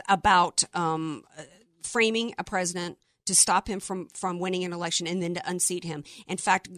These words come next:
one of the things Gowdy pointed out today was that it was documented. It's the first time I heard this. Within three days of launching the Mueller investigation,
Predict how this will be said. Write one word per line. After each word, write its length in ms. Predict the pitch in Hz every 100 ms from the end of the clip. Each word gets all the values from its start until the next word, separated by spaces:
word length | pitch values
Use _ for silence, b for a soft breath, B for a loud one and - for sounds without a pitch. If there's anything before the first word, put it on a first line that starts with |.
| 165
one 380 | 160 175 185 196
of 60 |
the 80 | 190
things 260 | - 185 165
Gowdy 260 | 180 180
pointed 340 | 170 190 180 175
out 220 | 196 190
today 280 | - 180 165
was 160 | 165
that 160 | 165 -
it 260 | 175 185 190
was 160 | 180
documented. 440 | - 196 208 180 170
It's 120 | -
the 40 |
first 180 | - 294
time 120 | 269
I 40 | 202
heard 220 | 196 175
this. 200 | 139 - B B B
Within 280 | 214 220 208
three 560 | - 262 240 285 330 339
days 680 | 294 277 226 - - - - b b
of 160 | - 190
launching 420 | 185 202 220 233
the 80 | 208
Mueller 260 | 196 196 190
investigation, 760 | 180 185 - 175 175 - -